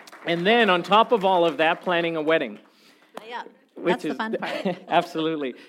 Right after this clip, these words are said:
Speaker 1: Caitlin, would you come up? And I invite Megan to come join. I'm gonna grab your mic from you. We're gonna pray over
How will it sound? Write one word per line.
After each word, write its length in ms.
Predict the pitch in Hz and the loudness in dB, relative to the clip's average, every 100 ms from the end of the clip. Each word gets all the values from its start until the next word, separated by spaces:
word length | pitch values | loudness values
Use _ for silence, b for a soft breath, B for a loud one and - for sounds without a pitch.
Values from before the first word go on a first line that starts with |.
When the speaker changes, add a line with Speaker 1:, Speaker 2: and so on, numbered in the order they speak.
| - | -4
Speaker 1:
Caitlin, 220 | 180 185 | -2 0
would 140 | 185 190 | -2 -2
you 80 | |
come 240 | 202 202 190 | -4 -2 2
up? 200 | 180 175 | 0 0
And 100 | 165 | -4
I 80 | 165 | -4
invite 280 | 156 147 131 | -2 -2 -4
Megan 280 | 131 147 | -8 -8
to 60 | 131 | -8
come 280 | - 139 127 | -10 -12 -10
join. 300 | 127 131 123 | -8 -8 -8
I'm 80 | 131 | -10
gonna 120 | 117 | -8
grab 260 | 117 117 | -8 -8
your 120 | 113 113 | -8 -8
mic 320 | 117 120 - | -8 -8 -12
from 260 | - 127 | -12 -8
you. 280 | 123 123 127 B B - | -6 -6 -8 B B -6
We're 80 | 175 | -2
gonna 160 | 208 | -2
pray 320 | - 160 147 | -2 -2 0
over 480 | 147 143 143 139 135 | 0 0 -2 -4 -6